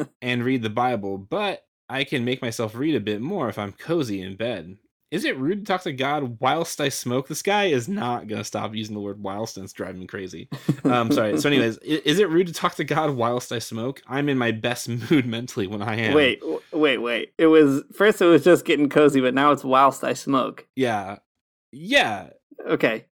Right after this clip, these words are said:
Speaker 2: Beca-,
Speaker 1: Okay.
Speaker 2: because this, this user is in their best mood mentally whilst they are smoking. I
Speaker 1: Uh-huh.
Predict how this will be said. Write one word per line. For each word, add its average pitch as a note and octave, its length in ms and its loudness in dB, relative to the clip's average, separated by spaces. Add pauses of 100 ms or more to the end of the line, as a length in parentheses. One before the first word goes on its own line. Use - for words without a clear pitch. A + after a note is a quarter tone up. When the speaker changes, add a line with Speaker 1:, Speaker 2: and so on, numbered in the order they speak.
(240)
Speaker 2:
Beca-, C3 160 2
Speaker 1:
Okay. D3 280 4 (140)
Speaker 2:
because C#3+ 280 0
this, C#3 240 -4 (140)
this C#3 220 -4
user C3 260 2
is A#2 260 0
in A2 460 -6 (580)
their A#2 220 -2
best A#2 400 -2
mood A#2+ 340 0
mentally A2 540 -4
whilst G#2 640 -6
they G#2 140 -2
are F#2+ 120 -4
smoking. F#2+ 600 -8 (760)
I C3 140 0
Speaker 1:
Uh-huh. B2 260 -4